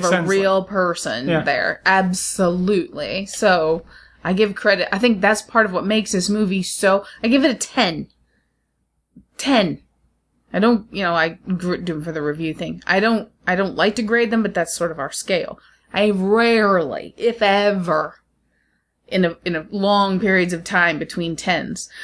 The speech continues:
Speaker 2: But there was absolutely nothing I could fault about this movie. Nothing that, for one second, when you said you had to pee, I was like, "No, but I have to pee too," but I wasn't even gonna go because I, I, and I never think that anymore. And so, it's just,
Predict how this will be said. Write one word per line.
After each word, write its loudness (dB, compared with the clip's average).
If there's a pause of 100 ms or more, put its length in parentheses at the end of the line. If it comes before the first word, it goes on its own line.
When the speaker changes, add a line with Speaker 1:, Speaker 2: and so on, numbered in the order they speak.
(140)
Speaker 2:
But 2
there 2
was 0
absolutely 0
nothing 0
I -4
could -6
fault 0
about -2
this -4
movie. -4
Nothing 2
that, 0 (260)
for -2
one 0
second, -4
when 0
you 4
said 0
you 0
had 2
to -4
pee, 0
I 2
was -2
like, -10
"No, -6
but -2
I 2
have 0
to -8
pee -2
too," -4
but 0
I 2
wasn't 2
even 0
gonna 2
go -2
because -2
I, 2 (120)
I, 0
and 2
I 2
never 0
think -10
that 0
anymore. -8 (520)
And 0
so, 4 (920)
it's 0
just, -4